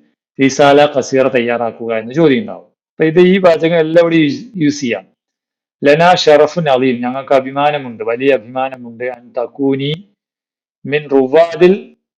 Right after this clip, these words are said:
ഫല അൽ മുഖ്താരീൻ, തിരഞ്ഞെടുക്കപ്പെട്ട ആസ്ട്രോണാട്സിൽ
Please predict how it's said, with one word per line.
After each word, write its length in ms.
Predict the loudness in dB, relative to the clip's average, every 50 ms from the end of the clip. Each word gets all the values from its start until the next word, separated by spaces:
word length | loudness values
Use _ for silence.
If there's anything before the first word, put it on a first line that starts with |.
| _ _ _ _ _ _ _ _ _ _ _ _ _ _ _ 2
ഫല 220 | 2 4 6 6 6 6 6 4 0 -8 -20 _ _ -2
അൽ 140 | 0 0 0
മുഖ്താരീൻ, 680 | 0 -4 -8 -4 -2 0 0 2 0 -2 -4 -4 -6 -10 _ _ _
തിരഞ്ഞെടുക്കപ്പെട്ട 720 | -2 0 0 0 0 0 2 0 0 0 0 -2 0 0 0 0 0 -2 -8 _ _ _ _ _ _ _ _ _ _ _ _ _
ആസ്ട്രോണാട്സിൽ 1000 | -4 -4 -2 -2 0 0 2 4 4 2 0 0 -2 0 0 0 0 -2 -8 -14